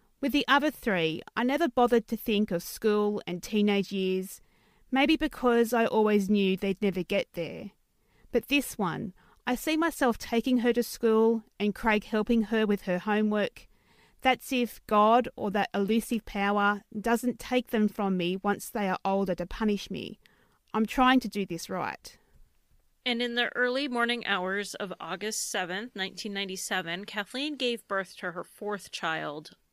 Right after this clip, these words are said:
Speaker 2: Laura Elizabeth Folbig. Laura was healthy and beautiful and seemingly the answer to her parents' hopes and dreams. When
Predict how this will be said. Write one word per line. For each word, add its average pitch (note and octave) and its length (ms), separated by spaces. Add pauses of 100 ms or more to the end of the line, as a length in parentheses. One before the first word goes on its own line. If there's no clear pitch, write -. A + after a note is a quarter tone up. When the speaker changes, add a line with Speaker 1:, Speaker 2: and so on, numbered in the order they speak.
(100)
Speaker 2:
Laura A3 560
Elizabeth F#3 580
Folbig. D3+ 600 (560)
Laura E4 240
was B3 180
healthy G#3+ 560
and G#3 140
beautiful F#3+ 640
and G#3 160
seemingly C4 580
the G3 220
answer F#3 360
to - 160
her E3+ 140
parents' F#3+ 440
hopes F#3 340
and E3+ 120
dreams. - 640 (640)
When A3+ 460